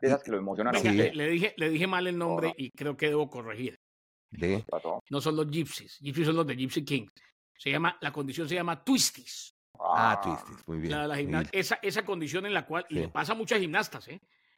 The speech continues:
Speaker 2: Y les
Speaker 3: Sí.
Speaker 2: toca muchas veces parar, porque
Speaker 1: Claro.
Speaker 2: al hacer un doble salto mortal de los que describió Marulanda, si uno no mide bien,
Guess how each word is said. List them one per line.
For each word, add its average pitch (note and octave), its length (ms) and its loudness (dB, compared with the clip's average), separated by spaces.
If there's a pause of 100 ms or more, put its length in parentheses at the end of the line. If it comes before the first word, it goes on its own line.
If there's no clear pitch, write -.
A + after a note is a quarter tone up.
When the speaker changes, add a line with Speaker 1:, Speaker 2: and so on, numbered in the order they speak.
(140)
Speaker 2:
Y D3 80 -6
les D3 140 0
Speaker 3:
Sí. D#3 40 0
Speaker 2:
toca D#3+ 180 -2
muchas F#3+ 200 0
veces F#3+ 220 -2
parar, C#3 400 -4 (320)
porque C#3 140 -4
Speaker 1:
Claro. C#3+ 160 0
Speaker 2:
al C3+ 40 0
hacer E3+ 180 -2
un G#3 120 -4
doble G#3+ 240 2
salto G#3+ 240 2
mortal F3+ 300 0
de G#3 80 6
los F3+ 120 2
que F#3+ 60 0
describió D#3+ 320 -2
Marulanda, F3 460 -2
si D3+ 100 -6
uno G3+ 140 -4
no A#3 120 -2
mide A3+ 280 6
bien, A#3 300 4